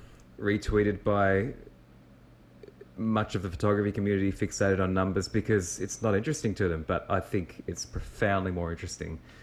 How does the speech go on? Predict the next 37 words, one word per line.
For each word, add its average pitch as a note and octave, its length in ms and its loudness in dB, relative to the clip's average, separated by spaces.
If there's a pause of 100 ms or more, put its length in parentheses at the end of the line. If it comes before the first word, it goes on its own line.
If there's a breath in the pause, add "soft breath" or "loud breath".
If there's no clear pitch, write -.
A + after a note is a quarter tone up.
(200 loud breath)
than, E2 420 -2 (760 loud breath)
um, D#2+ 640 -4 (1300)
a A2+ 60 4
lot G#2+ 160 4
of G2 80 2
the G2+ 160 -2
other G2 140 2
stuff - 240 0
I've E2+ 120 -2
seen. A2 440 -2
And G#2 120 -2
that's G#2+ 180 -4
the - 60 -8
kind F#2+ 260 -2
of E2 120 -4
work F2+ 240 0
that, E2+ 160 -4 (160)
that F#2 120 0
I'm E2 140 -2
drawn F#2+ 280 -2
to. D#2+ 180 -4
So F#2 320 0
I G2 100 2
guess G#2+ 240 2
I'm G#2 140 0
trying G2 240 2
to F2 60 -2
find E2+ 360 -4
that F2 240 -6 (160)
thing. D#2 440 -4
And G2 80 -2
I've A2 140 0
got F3 120 0
a D3 60 2
couple D3+ 280 0
of D3+ 100 -2
threads, D#3+ 520 0